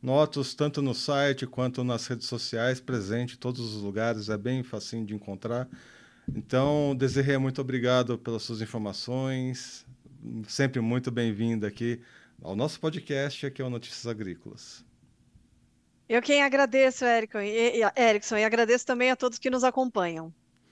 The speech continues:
Speaker 1: Alexandre, também muito obrigado por estar aqui com a gente no nosso podcast e,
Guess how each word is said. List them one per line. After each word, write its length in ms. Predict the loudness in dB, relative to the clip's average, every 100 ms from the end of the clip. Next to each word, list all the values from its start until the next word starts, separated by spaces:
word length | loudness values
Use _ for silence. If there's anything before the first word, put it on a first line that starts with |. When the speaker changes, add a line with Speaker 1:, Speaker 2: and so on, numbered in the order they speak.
| -20 -20 _ -8
Speaker 1:
Alexandre, 500 | -6 0 2 2 0
também 360 | -2 2 2
muito 240 | 2 0 -2
obrigado 420 | -2 2 2 2
por 120 | -4
estar 200 | -6 -8
aqui 120 | -8
com 100 | -6
a 80 | -4
gente 240 | -4 -4 -4
no 120 | -4
nosso 220 | -6 -6
podcast 680 | -10 -10 -8 -6 -6 -6 -8
e, 320 | -8 -8